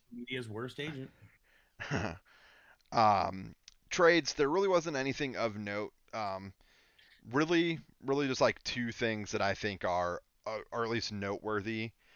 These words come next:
Speaker 2: Um, you talked about the Cardinals adding Joey Gallo,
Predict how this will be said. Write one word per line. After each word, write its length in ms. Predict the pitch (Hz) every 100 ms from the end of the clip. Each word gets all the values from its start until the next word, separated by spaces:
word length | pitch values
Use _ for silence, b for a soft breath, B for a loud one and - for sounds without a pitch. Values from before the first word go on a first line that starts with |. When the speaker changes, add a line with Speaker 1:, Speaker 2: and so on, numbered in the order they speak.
| b b -
Speaker 2:
Um, 340 | 104 98 90 - 98
you 180 | 110
talked 320 | 107 127 117 110
about 440 | 113 107 107 - -
the 120 | -
Cardinals 540 | 123 107 104 101 95
adding 400 | 110 98 95 95
Joey 260 | 90 87 90
Gallo, 680 | 113 123 123 120 117 120